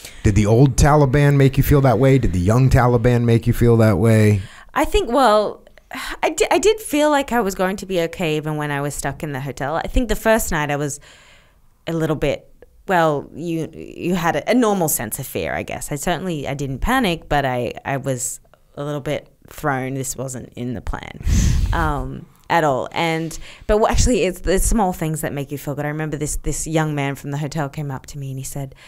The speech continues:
Speaker 2: and he put the manager of the hotel on the phone to me, the owner. And the owner said to me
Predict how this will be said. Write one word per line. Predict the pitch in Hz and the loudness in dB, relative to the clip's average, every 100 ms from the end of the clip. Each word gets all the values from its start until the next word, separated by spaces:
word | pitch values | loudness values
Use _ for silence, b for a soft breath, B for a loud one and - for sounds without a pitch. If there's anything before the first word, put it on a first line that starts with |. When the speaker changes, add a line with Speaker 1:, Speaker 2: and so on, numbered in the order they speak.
| B B B | B B B
Speaker 2:
and | 165 | -6
he | 160 | 0
put | 170 170 | 0 2
the | |
manager | 175 170 170 139 135 | -2 -2 -2 -4 -6
of | 135 | -6
the | 135 | -6
hotel | 151 131 143 120 117 | -6 -6 -6 -6 -6
on | 135 | -8
the | 135 | -8
phone | 127 139 139 | -8 -8 -8
to | - | -10
me, | 120 113 135 b b | -12 -12 -14 b b
the | 151 | -4
owner. | 139 123 71 - b b b | -4 -4 -8 -14 b b b
And | 151 | -10
the | 143 143 | -6 -6
owner | 147 | -6
said | 143 151 135 | -6 -8 -10
to | - | -10
me | 139 135 | -8 -6